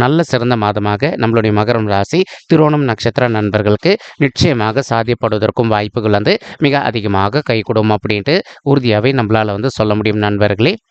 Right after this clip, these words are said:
மேலும் இப்போ சனீஸ்வரர் வந்து உங்களுடைய இரண்டாவது வீடுன்னு சொல்லக்கூடிய குடும்பம் மற்றும் தனஸ்தானத்துல அமர்ந்துகிட்டு இருக்காருங்க.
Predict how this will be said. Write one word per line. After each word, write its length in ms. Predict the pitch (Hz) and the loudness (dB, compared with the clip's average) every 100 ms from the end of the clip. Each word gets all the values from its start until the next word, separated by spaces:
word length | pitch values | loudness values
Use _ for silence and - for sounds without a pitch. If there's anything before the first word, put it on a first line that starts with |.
| 123 | -2
மேலும் 300 | 110 104 151 180 - - | 0 2 0 -2 -6 -4
இப்போ 240 | 180 - 113 - - | -4 0 -2 -2 -4
சனீஸ்வரர் 560 | 135 151 147 123 104 98 | -2 -2 -2 -2 0 -2
வந்து 180 | 107 151 - | 0 -2 0
உங்களுடைய 300 | 117 107 107 101 | 0 0 0 -2
இரண்டாவது 340 | 110 120 123 107 | -2 0 0 0
வீடுன்னு 220 | 107 110 | 0 0
சொல்லக்கூடிய 460 | 110 104 110 104 135 - - - | 0 0 0 0 0 -2 -10 -2
குடும்பம் 300 | 143 151 131 | 0 2 2
மற்றும் 240 | 104 120 110 | 0 0 0
தனஸ்தானத்துல 560 | 107 107 113 113 117 104 | 0 0 -2 0 0 0
அமர்ந்துகிட்டு 360 | 107 107 101 | 0 -2 -2
இருக்காருங்க. 380 | 104 - 104 107 | -4 -2 -4 -4